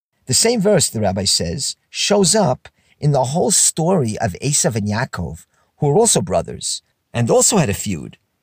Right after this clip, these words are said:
In fact, you can say it was the first civil war, brother versus brother. Where do we see it?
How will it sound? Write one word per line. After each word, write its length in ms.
In 80
fact, 480
you 100
can 120
say 480
it 140
was 100
the 100
first 500
civil 520
war, 440
brother 220
versus 200
brother. 400
Where 140
do 80
we 60
see 260
it? 120